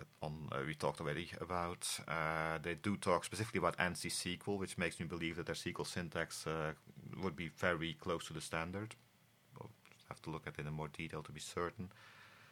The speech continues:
Apart from that, yeah, if you're using I B M solutions, I B M has its own Hadoop, uh, uh, pro-, pro-, proposition as well. I'm assuming that if you're using I B M's Hadoop,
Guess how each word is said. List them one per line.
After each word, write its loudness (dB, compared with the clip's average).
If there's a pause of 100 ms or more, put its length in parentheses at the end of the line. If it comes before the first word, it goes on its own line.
(420)
Apart 10
from 0
that, 4
yeah, 8
if 2
you're 4
using 4
I 8
B 4
M 4
solutions, 0
I 4
B 0
M 2
has 0
its -4
own 4
Hadoop, -2
uh, 2 (480)
uh, 2
pro-, -10
pro-, -4
proposition 0
as -4
well. 4 (480)
I'm -2
assuming 0
that -2
if -6
you're 0
using -2
I 6
B -2
M's 0
Hadoop, -2